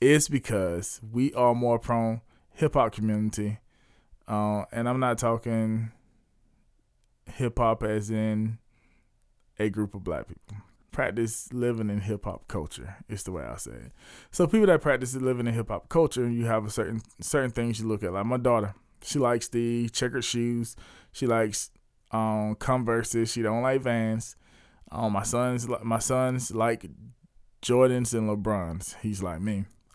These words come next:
Um, I like LeBrons and Jordans. He like Jordans and LeBrons. So, um, all of us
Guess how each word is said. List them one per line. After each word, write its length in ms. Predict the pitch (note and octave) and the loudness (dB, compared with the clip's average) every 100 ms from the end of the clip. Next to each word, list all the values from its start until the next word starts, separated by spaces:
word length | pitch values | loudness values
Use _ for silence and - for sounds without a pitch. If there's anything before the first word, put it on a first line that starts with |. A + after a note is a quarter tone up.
| - | -6
Um, 460 | G2+ G2+ G2 G2+ - - _ _ _ _ _ - - - | -4 -2 0 -2 -4 -16 _ _ _ _ _ -14 -14 -6
I 80 | A#2+ | -2
like 180 | A#2+ A2+ | 0 0
LeBrons 500 | A2+ G#2 A#2+ A2 G#2+ | -2 0 0 0 -2
and 140 | G#2+ | -2
Jordans. 340 | G#2+ A2 G#2 G2+ | -2 -2 -2 -4
He 80 | G#2+ | -4
like 220 | G2+ F#2 | -4 -6
Jordans 340 | G2+ F2+ G2 | -6 -6 -8
and 240 | F#2+ E2+ E2 | -8 -10 -10
LeBrons. 420 | F2+ C#2 - - - - - - - - | -10 -10 -12 -14 -18 -20 -20 -20 -20 0
So, 440 | - E3+ E3 D3+ - - | 8 10 10 6 0 -2
um, 680 | C3+ C3 C3 B2+ B2 B2 A#2+ _ _ _ - _ - | 2 4 4 2 0 -4 -6 _ _ _ -20 _ -10
all 240 | - C3 C3+ | 0 4 4
of 100 | C3+ | 4
us 300 | C3+ - | 2 0